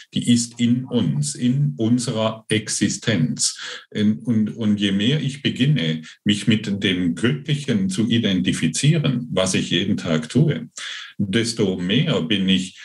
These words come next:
äh, desto in, in einer tieferen Sicherheit befinde ich mich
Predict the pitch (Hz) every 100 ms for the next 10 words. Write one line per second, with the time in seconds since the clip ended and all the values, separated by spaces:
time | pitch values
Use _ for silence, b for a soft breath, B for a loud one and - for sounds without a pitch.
0 | B - 101 - 107 107 110 117 101 -
1 | 120 113 - - 107 104 107 107 151 156
2 | 104 95 87 156 151 107 85 82 82 -
3 | - 90 85 95 92 90 98 147 -